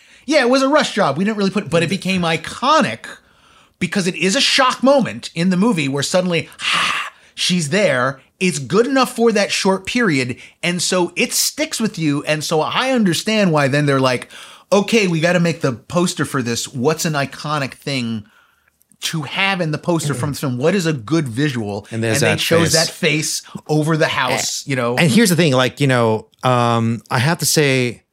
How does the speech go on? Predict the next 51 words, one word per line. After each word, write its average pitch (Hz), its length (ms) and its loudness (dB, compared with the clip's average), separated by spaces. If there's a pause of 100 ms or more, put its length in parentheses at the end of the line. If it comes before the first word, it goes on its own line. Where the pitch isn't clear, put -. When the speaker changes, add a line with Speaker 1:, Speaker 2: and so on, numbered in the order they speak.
(760)
Speaker 2:
if 214 200 2
I 220 100 2
had 180 280 0
to, 175 120 0
if 156 200 0
I 156 120 4
watched 139 440 0
this 135 300 2
w-, 127 200 -2
in 127 220 2
my 117 160 4
youth, 113 680 0 (1120)
I 147 180 4
would 139 160 4
say, 127 500 2
okay, 208 380 2
it's 139 280 2
by 120 360 -2
far 139 400 0
one 113 260 0
of 104 120 0
the 123 180 2
most 120 340 2 (140)
eighty 131 560 -4
of 113 180 -4 (100)
eighties 107 500 0
Speaker 1:
Very 190 260 4
eighties. 127 160 6
Speaker 2:
movies 180 420 6
Speaker 1:
It's 135 80 0
Speaker 2:
I've 131 160 2
Speaker 1:
a - 40 4
Speaker 2:
ever 139 100 4
Speaker 1:
very 170 80 4
Speaker 2:
seen 147 120 4
in 139 60 4
Speaker 1:
eighties 127 120 4
Speaker 2:
my 120 100 4
Speaker 1:
movies, 113 220 2
Speaker 2:
whole 160 60 4
Speaker 1:
yeah. 147 100 4
Speaker 2:
life, - 600 -8
because 143 320 0
it's 117 140 -2
got 135 160 -2
the 113 60 -6
formula 120 420 0
there, 98 120 0
which 101 160 -4
is 110 100 -2
like, 107 240 -2